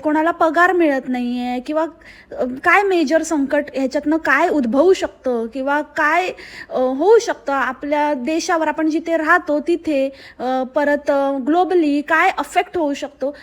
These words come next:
ह्याचं ह्याच्याशी काहीही ह्यांना घेणं देणं नाहीये. ह्यांना फक्त आपलं फिरायचंय, आपलं सगळं व्यवस्थित होतंय की नाही, बाकीचे कसे जगतायत, काय होतंय, मग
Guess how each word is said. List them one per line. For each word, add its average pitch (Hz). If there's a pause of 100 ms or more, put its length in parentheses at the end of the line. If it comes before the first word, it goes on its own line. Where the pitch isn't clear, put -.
(160)
ह्याचं 349
ह्याच्याशी 403
काहीही 349
ह्यांना 349
घेणं 277
देणं 269
नाहीये. 202
ह्यांना 254
फक्त - (540)
आपलं 311
फिरायचंय, 269 (300)
आपलं 269
सगळं 294
व्यवस्थित 269
होतंय 254
की 254
नाही, 240 (240)
बाकीचे 254
कसे 294
जगतायत, 269 (120)
काय 254
होतंय, 269
मग 262